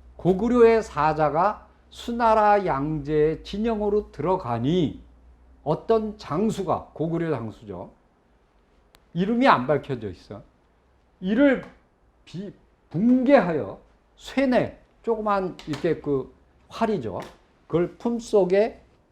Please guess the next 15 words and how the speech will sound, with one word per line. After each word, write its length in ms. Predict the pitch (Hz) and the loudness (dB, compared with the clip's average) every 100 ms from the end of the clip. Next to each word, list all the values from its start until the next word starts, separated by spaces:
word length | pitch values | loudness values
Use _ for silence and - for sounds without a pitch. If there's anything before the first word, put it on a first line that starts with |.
| _ | _
넣고 540 | 127 143 - 147 95 - _ _ _ - - _ _ _ _ _ _ | -6 -6 -4 -4 -4 -12 _ _ _ -20 -20 _ _ _ _ _ _
수행원에 1000 | - 220 240 233 214 196 202 233 233 - _ _ _ | -8 -2 0 0 0 2 2 0 -6 -16 _ _ _
가담하여 1000 | - 127 160 208 208 196 196 139 120 - _ _ - | -2 4 6 8 8 8 6 6 0 -6 _ _ -8
뒤를 460 | 147 180 175 175 | 0 2 2 -2
따라 440 | 165 160 151 147 - | -2 0 0 -2 -8
들어가서 680 | 131 131 120 113 180 196 - _ _ _ | -10 -6 -6 -4 -6 -6 -10 _ _ _
수양제의 840 | - - 240 233 226 208 208 202 | -20 -4 0 0 0 -2 -2 -2
가슴을 560 | - 131 135 131 135 131 | -6 -12 -10 -8 -8 -8
쏘아 360 | - - 214 190 | -12 -8 -4 -4
맞추고 640 | 170 - - 143 175 - _ _ - | -4 -6 -12 -10 -8 -10 _ _ -16
달아났다. 640 | 113 104 90 - - - _ _ _ _ _ _ _ _ _ _ | -10 -10 -10 -18 -20 -20 _ _ _ _ _ _ _ _ _ _
이에 340 | 151 196 254 240 | -2 2 4 2
수양제가 600 | 233 277 262 233 214 220 | -2 -2 0 2 2 2
넋이 460 | 175 180 - 220 - | 2 0 -2 -8 0
빠져서 600 | 196 175 127 123 160 | 0 2 -2 -4 -6